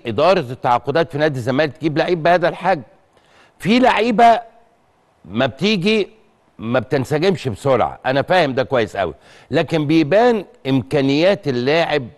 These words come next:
الفردية، بيبان شكله على أرضية الملعب. يعني لما نيجي نتكلم على، آه، واحد زي بيرسي تاو،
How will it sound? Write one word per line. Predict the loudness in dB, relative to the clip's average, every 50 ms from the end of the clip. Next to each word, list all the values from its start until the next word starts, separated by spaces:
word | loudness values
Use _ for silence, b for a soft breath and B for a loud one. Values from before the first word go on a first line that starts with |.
| -20 -20 b b b b b b
الفردية، | -2 -2 -2 -2 -2 -4 -4 -2 -2 0 0 0 0 0 -4 -6 -8 -10 _ _ b b b b b b
بيبان | -2 0 0 0 2 2 2 2 2 2 -2 -6
شكله | -10 -6 -2 -2 -2 -2 -4 -6 -4 -2 0 2 2
على | 2 2 0
أرضية | 0 -2 -2 -2 -4 -4 -4 -4
الملعب. | -4 -4 -2 0 0 0 -2 -4 -6 B B B B B
يعني | 0 0 2 2 0 0 0
لما | 0 0 0
نيجي | 2 2 2 0
نتكلم | 0 0 0 0 2 2 0 -2 0
على، | 0 2 2 4 2 0 0 -4 -16 _ _ _ _ b b b b b b b
آه، | -2 0 2
واحد | 2 2 2 2 2 0
زي | 0 2
بيرسي | 2 2 0 -2 -2 -4
تاو، | 0 2 2 2 2